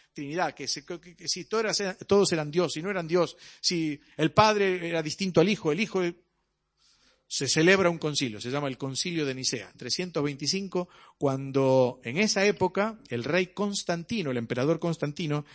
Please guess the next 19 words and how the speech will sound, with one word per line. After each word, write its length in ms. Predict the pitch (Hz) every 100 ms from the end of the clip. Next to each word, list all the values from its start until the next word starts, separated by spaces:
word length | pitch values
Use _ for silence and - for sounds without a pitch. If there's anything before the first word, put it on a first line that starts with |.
| -
de 340 | - 117 117 107
Roma, 560 | - 214 151 190 - _ _ _ _
decreta 520 | 123 131 175 190 185
que 140 | 165 135
la 100 | 127
religión 600 | 127 127 123 - 175 180
del 120 | 156
Estado 460 | 143 - 156 151 -
es 300 | 139 156 -
el 140 | 123
cristianismo. 720 | - 110 110 110 98 95 90 _ _ _ - -
Y 60 |
entonces 240 | 131 190 -
celebra 340 | 170 233 220
un 120 | 220
concilio. 500 | 196 185 147 117 98
En 80 | 127
el 100 | 170
concilio 600 | 190 202 254 277 269 302